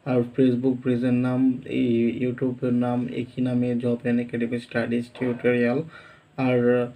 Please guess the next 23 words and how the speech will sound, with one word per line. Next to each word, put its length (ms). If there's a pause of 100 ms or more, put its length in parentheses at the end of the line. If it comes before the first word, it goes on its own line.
(280)
তো 80 (120)
তোমরা 260
অবশ্যই 560 (400)
তোমাদের 460 (960)
ফ্যান 340
বন্ধুদের 440
কাছে 260 (120)
এই 60
ক্লাসটি 500 (100)
শেয়ার 300
করে 200
দাও 280
যাতে 240
তোমাদের 380
বন্ধুরাও 520
এই 80
ক্লাসটি 420
দেখে 340 (440)
উপকৃত 480 (200)
হতে 280 (120)
পারে। 240 (420)
<clears throat> 1500
যেহেতু 300